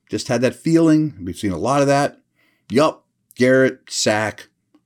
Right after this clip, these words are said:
one-on-one with Moore. Seriously, thirteen seven. It's crazy to me. It's third, it's third and nine in the red zone, one of the most important plays of the game.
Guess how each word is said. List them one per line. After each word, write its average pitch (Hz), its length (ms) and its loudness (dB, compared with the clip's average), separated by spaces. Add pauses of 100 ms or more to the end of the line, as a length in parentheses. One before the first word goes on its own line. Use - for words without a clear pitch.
(160)
one-on-one 113 760 4
with 104 180 -2
Moore. 92 520 2 (500)
Seriously, - 720 -6 (420)
thirteen 92 380 -6
seven. - 220 -12 (1000)
It's - 140 -18
crazy 226 300 2
to 143 60 2
me. 87 240 0
It's - 120 -14
third, 202 320 0
it's - 180 0
third 208 240 2
and 175 120 4
nine 202 240 4
in 160 60 2
the 156 60 2
red 190 220 2
zone, 139 540 4
one 190 160 2
of - 20 4
the 185 80 6
most 175 140 2
important 160 340 2
plays 147 300 2
of 120 120 0
the 113 60 -2
game. 156 540 4